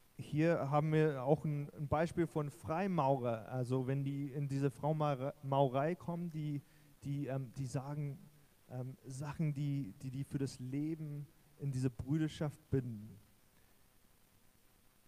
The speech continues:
Genau. Also es gibt, äh, Eide, Versprechen und Bündnisse, die uns an, an Personen binden. Sachen wie,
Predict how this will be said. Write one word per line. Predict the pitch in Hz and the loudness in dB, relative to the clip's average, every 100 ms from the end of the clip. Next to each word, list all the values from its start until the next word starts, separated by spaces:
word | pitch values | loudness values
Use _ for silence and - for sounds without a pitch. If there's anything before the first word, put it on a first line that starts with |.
| - | -12
Genau. | 131 127 113 107 107 127 - - _ _ - | -8 -4 -4 -6 -10 -18 -20 -20 _ _ -6
Also | 135 127 127 - - - - _ _ _ _ - | -4 -4 -6 -10 -20 -20 -20 _ _ _ _ -12
es | 131 | -6
gibt, | 165 - 156 | -6 -4 0
äh, | 147 139 135 - - - - _ _ _ - | 4 4 2 -6 -20 -20 -20 _ _ _ -12
Eide, | 135 170 175 | 0 4 4
Versprechen | 170 160 - 180 180 | 4 -2 -2 -4 -2
und | 151 | -2
Bündnisse, | 156 170 165 175 165 165 - - - _ _ - | 0 0 0 0 0 -4 -10 -20 -20 _ _ -10
die | 147 | -4
uns | 156 147 | -4 -4
an, | 127 139 131 - | -6 -6 -8 -8
an | 127 127 | -6 -2
Personen | 135 120 131 156 143 | -2 0 2 0 0
binden. | 139 131 123 117 110 - - - | 0 0 -2 -8 -10 -18 -20 -20
Sachen | - 151 139 156 135 | -12 -10 -6 -4 -2
wie, | 135 123 | -2 -4